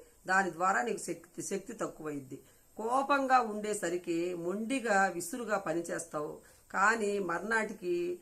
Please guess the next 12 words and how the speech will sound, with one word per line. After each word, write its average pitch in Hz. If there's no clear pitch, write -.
వీక్ 254
అయిపోతావు. 147
తరువాత 233
పొద్దున్నుంచి 220
అందర్నీ 226
విసుక్కుంటావు. 156
నువ్వు 240
నీ 220
పాత 220
కోపాన్ని 226
మర్చిపోకుండా 180
దుమదుమలాడిపోతూ 196